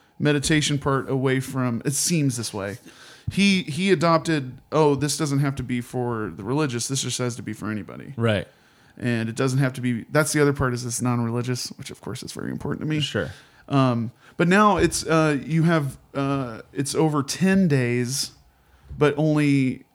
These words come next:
Speaker 1: you meet in person day one and day ten.
Speaker 2: Cool.
Speaker 1: And it's in Bozeman.
Speaker 2: Cool.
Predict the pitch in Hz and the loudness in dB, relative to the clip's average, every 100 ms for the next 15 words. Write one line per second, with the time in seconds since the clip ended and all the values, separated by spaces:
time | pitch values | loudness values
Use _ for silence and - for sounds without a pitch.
0 | - 147 147 156 151 143 139 151 139 143 | -10 -4 0 0 2 0 0 -2 0 0
1 | 131 127 139 131 135 131 123 117 110 - | 0 2 2 2 2 0 0 -4 -6 -8
2 | 80 - - _ _ _ - 92 - _ | -10 -14 -20 _ _ _ -8 -8 -8 _
3 | _ 131 135 156 135 120 107 76 - _ | _ -2 0 2 0 0 -2 -10 -18 _
4 | _ - - 123 | _ -10 -2 -2